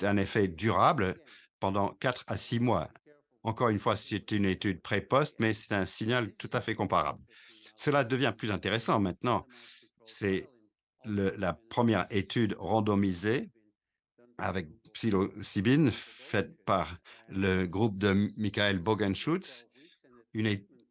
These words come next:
une étude sur douze semaines avec, euh, suivi de vingt semaines,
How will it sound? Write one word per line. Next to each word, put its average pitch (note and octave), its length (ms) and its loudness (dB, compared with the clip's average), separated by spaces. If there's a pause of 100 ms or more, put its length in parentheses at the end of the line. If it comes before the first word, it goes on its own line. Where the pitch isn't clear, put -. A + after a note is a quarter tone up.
(120)
une A2+ 140 2
étude A2 360 -2
sur E2+ 260 -2
douze A#2 440 0
semaines A#2 720 0 (880)
avec, G2 460 -4
euh, F#2+ 140 0
suivi A2+ 600 0 (120)
de F#2+ 80 -2
vingt A2 340 0
semaines, A2 640 0